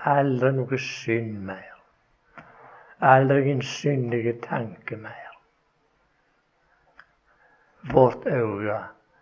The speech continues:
skal hvile på Han i all evighet. Om ikke før, så skal det trege og vonde hjertet fryde seg.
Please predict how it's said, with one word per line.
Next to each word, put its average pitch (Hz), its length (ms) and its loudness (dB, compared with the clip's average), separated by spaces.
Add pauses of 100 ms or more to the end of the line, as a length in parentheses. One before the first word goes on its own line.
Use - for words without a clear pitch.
(480)
skal - 320 -6
hvile 107 480 -2
på - 80 -12
Han 110 400 -8 (1400)
i - 100 -14 (120)
all 110 520 4 (400)
evighet. - 800 -10 (1700)
Om 113 220 2
ikke 120 240 -6
før, 95 500 -2 (640)
så 120 80 -8
skal 113 240 -2
det 110 220 -6
trege 110 520 2
og 107 100 2
vonde 104 440 0
hjertet 107 560 -8 (380)
fryde 104 640 -10 (240)
seg. - 220 -12